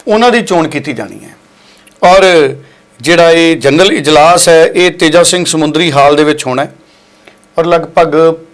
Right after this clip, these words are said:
ਬਾਰਾਂ ਕੁ ਵਜੇ ਦੇ ਆਸ-ਪਾਸ ਕਾਰਵਾਈ ਜਿਹੜੀ ਜਨਰਲ ਇਜਲਾਸ ਦੀ ਸ਼ੁਰੂ ਹੋਣੀ ਹੈ। ਹੁਣ ਇੱਥੇ ਦੇਖਣ ਵਾਲੀ ਗੱਲ ਇਹ ਹੈ ਕਿ ਕੁੱਲ ਇੱਕ ਸੌ ਪਚਾਸੀ ਮੈਂਬਰ ਨੇ ਸ਼੍ਰੋਮਣੀ ਗੁਰਦੁਆਰਾ ਪ੍ਰਬੰਧਕ ਕਮੇਟੀ ਦੇ ਹਾਊਸ 'ਚ। ਇੱਕ ਸੌ ਸੱਤਰ ਇਲੈਕਟਿਡ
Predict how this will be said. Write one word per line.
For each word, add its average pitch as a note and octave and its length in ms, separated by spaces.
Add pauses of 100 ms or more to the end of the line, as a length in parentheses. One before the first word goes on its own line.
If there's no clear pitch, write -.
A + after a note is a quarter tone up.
(140)
ਬਾਰਾਂ F3 360
ਕੁ F3 120
ਵਜੇ F3 160
ਦੇ E3+ 140
ਆਸ-ਪਾਸ D3 720 (640)
ਕਾਰਵਾਈ D#3+ 440
ਜਿਹੜੀ D3+ 260
ਜਨਰਲ C#3 340
ਇਜਲਾਸ B2+ 380
ਦੀ C#3+ 100
ਸ਼ੁਰੂ C3+ 240
ਹੋਣੀ - 300
ਹੈ। - 100 (1000)
ਹੁਣ G#3+ 120
ਇੱਥੇ A3 200
ਦੇਖਣ E3+ 280
ਵਾਲੀ A3 160
ਗੱਲ F#3+ 200
ਇਹ E3 160
ਹੈ C3 240 (680)
ਕਿ A#3+ 360 (520)
ਕੁੱਲ A3+ 240
ਇੱਕ A3 280
ਸੌ - 180
ਪਚਾਸੀ G3 600
ਮੈਂਬਰ D3+ 400
ਨੇ D3+ 220
ਸ਼੍ਰੋਮਣੀ D3 380
ਗੁਰਦੁਆਰਾ C#3 360
ਪ੍ਰਬੰਧਕ C#3+ 480
ਕਮੇਟੀ C3 400
ਦੇ D#3+ 160
ਹਾਊਸ - 420
'ਚ। - 160 (880)
ਇੱਕ - 140
ਸੌ F#3+ 160
ਸੱਤਰ - 600
ਇਲੈਕਟਿਡ D3 500